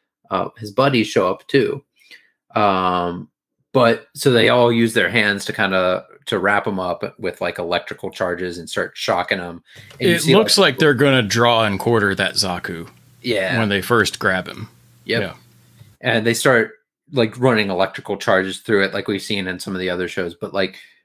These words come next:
Speaker 1: uh, Marshima uses his new type powers to basically push away the electricity and stave it off for a while. Um, but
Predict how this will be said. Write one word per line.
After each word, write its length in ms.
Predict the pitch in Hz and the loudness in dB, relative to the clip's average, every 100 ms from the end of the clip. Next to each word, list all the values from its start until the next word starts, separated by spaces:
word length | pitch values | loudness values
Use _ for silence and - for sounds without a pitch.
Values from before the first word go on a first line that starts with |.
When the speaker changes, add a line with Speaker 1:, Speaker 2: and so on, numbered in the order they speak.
| - | -4
Speaker 1:
uh, 260 | 98 95 90 | 0 0 2
Marshima 440 | 120 139 135 104 | 0 2 2 2
uses 380 | 95 107 101 87 | 2 0 -2 -2
his 240 | 101 87 | -2 0
new 140 | 107 190 | 2 2
type 320 | 135 92 92 | 2 0 0
powers 480 | 85 87 95 107 - | -2 0 0 0 -2
to 260 | 101 95 | -2 0
basically 440 | 92 90 - - 90 | 0 -2 -4 -6 -6
push 320 | - 120 101 | -2 0 0
away 320 | 98 90 87 | 0 0 0
the 400 | 87 92 87 87 - | 0 -2 -4 -4 -4
electricity 680 | 85 - - 95 87 - 85 | -4 -4 -4 -4 -6 -10 -12
and 320 | 87 82 87 | -12 -14 -16
stave 340 | - - 98 87 | -18 -4 -2 0
it 80 | 87 | 0
off 300 | - - - | -2 -2 -2
for 140 | 101 | -2
a 100 | 98 | 0
while. 400 | - 62 - - _ _ _ _ - | 0 0 -2 -8 _ _ _ _ -4
Um, 640 | 113 101 98 95 90 85 _ _ _ _ _ _ _ _ _ _ - - - - - _ - | 0 2 2 0 -4 -12 _ _ _ _ _ _ _ _ _ _ -20 -20 -20 -20 -20 _ 2
but 280 | 202 - | 2 0